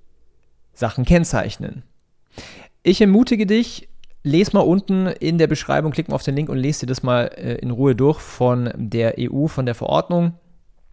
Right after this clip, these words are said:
Grundsätzlich, wir lassen uns davon jetzt nicht schocken. Ja, also es ist nicht, nicht so, dass es jetzt irgendwie groß einschneidend ist. Aber man sollte es auf jeden Fall mal gehört haben, weil die Strafen, die dir,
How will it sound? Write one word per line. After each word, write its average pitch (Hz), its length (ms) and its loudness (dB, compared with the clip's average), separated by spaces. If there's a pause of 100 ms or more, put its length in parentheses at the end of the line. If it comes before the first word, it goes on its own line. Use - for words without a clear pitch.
(180)
Grundsätzlich, 151 760 2 (640)
wir 135 240 4
lassen 131 260 2
uns 123 140 -4
davon 123 300 0
jetzt 120 220 -2
nicht 117 120 -4
schocken. 156 340 -2 (120)
Ja, 117 200 -2
also 110 200 -4
es 113 80 -6
ist 113 200 -8
nicht, - 280 -6
nicht 120 280 -6
so, 120 160 -4
dass 110 180 -4
es 110 100 -8
jetzt 110 120 -8
irgendwie 113 220 -6
groß 113 300 -6
einschneidend 110 640 -4
ist. - 340 0 (500)
Aber 185 240 2
man 156 160 2
sollte 156 240 4
es 147 80 -2
auf 123 160 -6
jeden 143 160 -4
Fall 135 120 -2
mal 123 160 2
gehört 123 320 2
haben, 139 320 0
weil 117 120 4
die 117 80 -6
Strafen, 123 800 -4
die 113 240 -8
dir, 113 440 -2